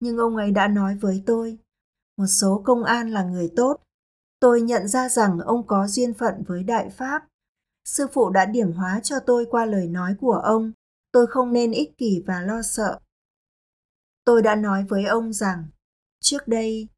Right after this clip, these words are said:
tôi từng nói chuyện với công an và kể cho họ nghe chân tướng về Pháp Luân Đại Pháp. Một số công an đã đe dọa bắt giữ tôi. Tôi sợ hãi khi nghe bác nói rằng bác từng là công an.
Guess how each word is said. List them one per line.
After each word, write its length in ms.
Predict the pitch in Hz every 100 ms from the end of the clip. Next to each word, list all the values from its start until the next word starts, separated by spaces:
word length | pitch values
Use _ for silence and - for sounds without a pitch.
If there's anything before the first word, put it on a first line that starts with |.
| _ _
tôi 280 | - 240 233 233
từng 200 | 196 175
nói 140 | 175
chuyện 300 | 190 254 196
với 180 | 170 185
công 200 | 196 220
an 360 | 214 220 220 220 - _
và 160 | - 214
kể 240 | 226 202 170
cho 180 | - 233
họ 180 | 233 190
nghe 240 | 214 220
chân 260 | 202 220 202
tướng 280 | 196 190 220
về 260 | 214 170 240
Pháp 200 | 262 254
Luân 200 | 226 214
Đại 200 | 196 -
Pháp. 300 | 247 262 285 _ _ _ _ _ -
Một 100 | 220
số 280 | 202 214 233
công 180 | 277 247
an 240 | 240 233
đã 100 | 220
đe 200 | 214 240
dọa 280 | 226 226 190
bắt 260 | 214 254 -
giữ 240 | 220 208
tôi. 280 | 240 226 220 - _ _ _ _ _
Tôi 160 | - 233
sợ 240 | 226 226
hãi 280 | 190 202 190 -
khi 120 | 254
nghe 220 | 233 233
bác 260 | 214 285 285
nói 220 | 208 196
rằng 360 | 254 220 175 165 _
bác 340 | 240 285 -
từng 180 | 240 202
là 220 | 175 170 -
công 200 | 220 220
an. 320 | 214 226 220